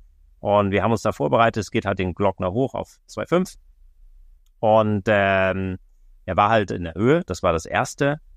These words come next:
Ähm, wir haben uns da speziell darauf vorbereitet. Und, äh, davor machst du halt in der Regel ein Blutbild, schaust dir an, wie ist Eisen, Ferritin, B zwölf, diese Sachen.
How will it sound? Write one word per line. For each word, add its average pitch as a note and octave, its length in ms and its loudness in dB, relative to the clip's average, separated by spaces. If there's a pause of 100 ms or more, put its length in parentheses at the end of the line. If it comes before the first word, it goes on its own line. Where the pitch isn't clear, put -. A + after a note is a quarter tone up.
(160)
Ähm, F2 540 -2
wir F2 80 -10
haben F2+ 120 -8
uns F2 100 -8
da F#2 120 -2
speziell G2 460 -4
darauf G2 180 -2
vorbereitet. G#2+ 840 -2 (600)
Und, F#2 560 0
äh, F2+ 280 0
davor G2 340 -4
machst F2+ 220 -4
du D2+ 40 -10
halt D2+ 120 -10
in D2+ 80 -8
der D#2 100 -4
Regel F2 160 -6
ein G2+ 120 -8
Blutbild, A#2 600 0
schaust F2 300 -4
dir E2 100 -2
an, E2+ 140 -2
wie F2 100 0
ist - 260 -8
Eisen, F#2+ 440 0
Ferritin, F#2 720 -4
B F2+ 120 -6
zwölf, F#2 380 -4
diese F2 240 -6
Sachen. F#2 380 0